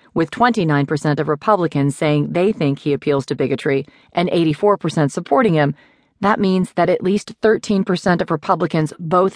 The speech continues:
think he appeals to bigotry and plan to give him their vote. Interestingly, Trump is seen as more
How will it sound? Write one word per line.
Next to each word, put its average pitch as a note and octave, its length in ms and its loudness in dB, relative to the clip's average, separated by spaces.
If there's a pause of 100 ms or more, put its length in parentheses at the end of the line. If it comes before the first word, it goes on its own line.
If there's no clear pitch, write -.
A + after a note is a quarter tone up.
(100)
think F3 300 -2
he - 260 -2
appeals E3 440 0
to C#3+ 100 -2
bigotry D3 520 -2 (220)
and F3+ 180 0
plan F3+ 360 2
to G3+ 80 -2
give D#3+ 220 0
him E3 180 0
their D#3 160 2
vote. E3 360 0 (800)
Interestingly, F3 800 2 (200)
Trump A#3+ 280 2
is G3 160 2
seen G#3 220 2
as G3+ 100 2
more G#3 240 2